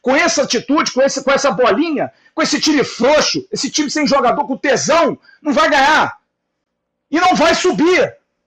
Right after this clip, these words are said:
Se subir, vai ser pela ruindade dos outros. Só que o Vasco é pior. Tem sido pior. O Vasco perdeu hoje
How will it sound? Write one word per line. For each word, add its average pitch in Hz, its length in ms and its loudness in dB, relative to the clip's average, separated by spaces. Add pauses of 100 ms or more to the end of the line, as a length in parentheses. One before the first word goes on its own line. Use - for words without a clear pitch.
(800)
Se - 260 -4
subir, 285 680 -2
vai 254 140 0
ser 320 160 -2
pela 311 220 2
ruindade 269 520 0
dos 240 220 -6
outros. 294 220 0
Só 311 140 2
que 330 80 -6
o 254 40 -2
Vasco 285 300 0
é - 60 -2
pior. 302 560 2 (200)
Tem 320 140 -2
sido 349 340 -2
pior. 277 480 2
O 277 100 -6
Vasco 294 300 -2
perdeu 240 460 0
hoje 302 180 0